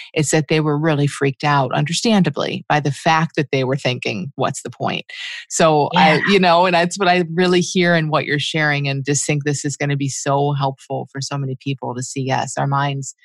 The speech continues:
Speaker 1: creative and strategic and trying to help us, but, but we can have a different understanding of those thoughts, and it makes it so much different.
Speaker 2: Yeah.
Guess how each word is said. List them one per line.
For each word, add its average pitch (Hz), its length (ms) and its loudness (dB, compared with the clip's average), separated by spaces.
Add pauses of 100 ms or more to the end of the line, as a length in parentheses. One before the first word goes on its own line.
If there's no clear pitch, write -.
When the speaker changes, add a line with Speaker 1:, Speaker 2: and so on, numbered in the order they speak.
(340)
Speaker 1:
creative 151 640 0
and 135 200 -2
strategic 143 840 0
and 143 160 0
trying 139 320 0
to 135 60 0
help 147 320 0
us, 135 380 0 (500)
but, 151 300 2 (200)
but 135 160 0
we 156 140 2
can 143 140 -6
have 143 220 4
a 139 40 2
different 135 540 -4 (180)
understanding 139 720 -2
of 120 80 -6
those 127 220 -6
thoughts, - 380 -6
and 143 100 -4
it 57 80 -6
makes - 260 -6
it - 100 -12
so 147 140 -6
much 131 240 -6
different. - 380 -10 (1200)
Speaker 2:
Yeah. 156 440 4